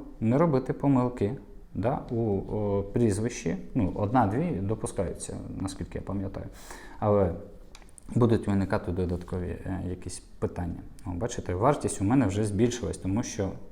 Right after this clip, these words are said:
у мене до вартості додалася ще постільна білизна. Ну, да, по факту.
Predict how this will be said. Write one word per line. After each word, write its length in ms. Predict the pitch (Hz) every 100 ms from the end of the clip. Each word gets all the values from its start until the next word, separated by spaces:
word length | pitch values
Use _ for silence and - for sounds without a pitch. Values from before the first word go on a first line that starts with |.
| -
у 40 |
мене 220 | 101 98
до 120 | 90 92
вартості 640 | 98 95 90 - - - 220
додалася 680 | - 110 92 101 147 - 104
ще 240 | - 117
постільна 520 | 120 110 - 107 101 -
білизна. 480 | 101 101 90 85 - -
Ну, 140 | 104 104 - -
да, 240 | 90 90 - - -
по 100 | 98
факту. 400 | - 90 -